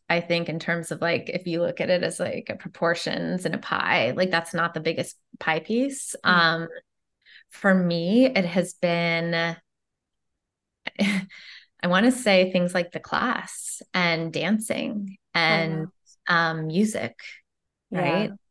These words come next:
Speaker 1: And, um, this is why I tell people, like, you don't even need to go to therapy. I mean, please go to therapy.
Speaker 2: <laughs>
Speaker 1: But,
Speaker 2: Yeah.
Speaker 1: um, for me, the biggest growth has not been when I'm talking.
Speaker 2: Mm, right, 'cause that's, you're in your head when you're talking.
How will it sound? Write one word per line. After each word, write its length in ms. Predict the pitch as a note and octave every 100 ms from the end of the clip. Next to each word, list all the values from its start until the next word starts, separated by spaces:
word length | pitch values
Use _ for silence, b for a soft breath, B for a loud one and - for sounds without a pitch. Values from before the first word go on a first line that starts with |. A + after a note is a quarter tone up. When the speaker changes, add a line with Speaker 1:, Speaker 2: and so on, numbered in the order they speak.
| -
Speaker 1:
And, 340 | E3+ E3 D#3+ -
um, 400 | F3+ E3 D#3 D#3+ -
this 180 | F#3
is 120 | G3+ G3
why 220 | F#3+ E3+
I 60 |
tell 200 | E3+ F#3
people, 260 | F#3 G3+ E3
like, 160 | D#3+ E3+
you 60 |
don't 120 | E3+
even 280 | A#3 A#3 F3+
need 280 | D#3+ E3+ F3
to 100 | F#3+
go 520 | F#3+ D#3 D#3 D3+ D3 -
to 120 | -
therapy. 540 | - E2 C3 F3 -
I 60 | F#3
mean, 260 | F3 E3+ - _
please 220 | - A3
go 100 | G3+ D#3
to 60 |
therapy. 440 | D#3+ D3 D3+ A3 B3
Speaker 2:
<laughs> 420 | F#3+ G#3+ - -
Speaker 1:
But, 440 | - - G3+ F#3
Speaker 2:
Yeah. 80 | F#3 - F#3
Speaker 1:
um, 580 | F3+ F3 F3 E3+ F3 F3+ - _ _ _
for 140 | A#3+
me, 400 | A3 G3+ G3+ C4+ C#4
the 60 |
biggest 440 | F#3+ E3+ F#3 F#3+ -
growth 280 | E3+ G3+ G3
has 200 | F3 E3
not 240 | E3 -
been 160 | G3+ F#3+
when 160 | D#3+
I'm 120 | D#3
talking. 640 | D#3 - - - - - F3 _ _ _ _ _ -
Speaker 2:
Mm, 680 | F#3+ F#3 F3+ E3+ E3 E3 F#3+
right, 180 | F3+ -
'cause 140 | E3+
that's, 240 | E3+ -
you're 120 | F3 E3
in 80 |
your 100 | E3+
head 160 | F3 F#3+
when 100 | D#3+
you're 120 | F3+
talking. 460 | - - - A#3